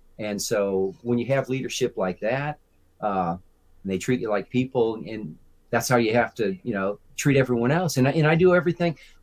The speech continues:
That's my outlook in the factory too. You know, I look at it like, uh, everyone's in a band when you're in the factory,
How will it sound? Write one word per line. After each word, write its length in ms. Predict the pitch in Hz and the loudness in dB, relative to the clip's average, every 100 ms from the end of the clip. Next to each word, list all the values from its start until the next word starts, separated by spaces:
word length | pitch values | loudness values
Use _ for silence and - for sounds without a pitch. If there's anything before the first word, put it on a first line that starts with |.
| - | 2
That's 220 | 170 185 | 2 4
my 180 | 175 175 | 4 4
outlook 360 | 175 165 175 | 4 2 2
in 80 | 170 | 2
the 80 | 147 | 0
factory 540 | - 156 180 139 123 | 2 0 0 0 0
too. 240 | - 180 117 | 2 0 0
You 100 | 104 | 0
know, 80 | |
I 80 | 110 | 0
look 220 | 147 160 | 2 0
at 160 | 139 123 | 2 2
it 180 | 120 - | 0 0
like, 300 | 120 113 120 | 0 0 -2
uh, 240 | 107 98 - _ _ _ _ _ _ _ _ _ _ _ _ _ _ _ _ _ - | -2 -2 -4 _ _ _ _ _ _ _ _ _ _ _ _ _ _ _ _ _ 0
everyone's 420 | 147 156 180 170 151 | 2 4 4 2 2
in 100 | 143 | -2
a 60 | |
band 580 | 92 113 127 104 78 73 - - _ - | 0 0 0 0 -4 -10 -18 -20 _ -4
when 140 | 110 | -2
you're 100 | 107 | 0
in 80 | 104 | -2
the 60 | |
factory, 600 | 92 120 135 135 85 85 | 0 0 0 -4 -10 -12